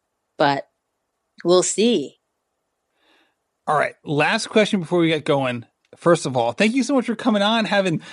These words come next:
Speaker 2: this, this, you know, your, this frank conversation about so many things. And it's just so much fun to talk to you. When you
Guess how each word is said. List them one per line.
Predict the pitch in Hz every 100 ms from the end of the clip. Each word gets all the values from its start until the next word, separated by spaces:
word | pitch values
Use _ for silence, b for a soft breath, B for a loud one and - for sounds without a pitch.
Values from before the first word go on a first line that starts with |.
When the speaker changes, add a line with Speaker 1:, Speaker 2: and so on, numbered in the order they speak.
| B -
Speaker 2:
this, | 180 156
this, | - 165 -
you |
know, | 151
your, | 135 147 143
this | 147 151
frank | - 185 196
conversation | 175 180 170 165 156 156 147
about | 131 127
so | - 214
many | 180 165
things. | 127 147 143 127
And | 120
it's | 123 123
just | 180 -
so | 202
much | 196 165
fun | - 170
to | 135
talk | - 147 143
to | 135
you. | 127 113 B B B B B
When | - 156 160
you | 147 151 202 233 254 262 262 240